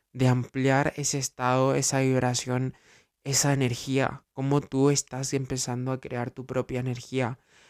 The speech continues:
siendo consciente de que nuestros estados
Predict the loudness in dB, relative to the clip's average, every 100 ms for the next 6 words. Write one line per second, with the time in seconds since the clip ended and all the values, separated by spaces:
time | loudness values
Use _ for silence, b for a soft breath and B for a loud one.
0 | b -4 2 6 6 6 2 2 0 0
1 | 0 0 0 -2 -4 -2 0 0 -2 -2
2 | 0 2 0 -4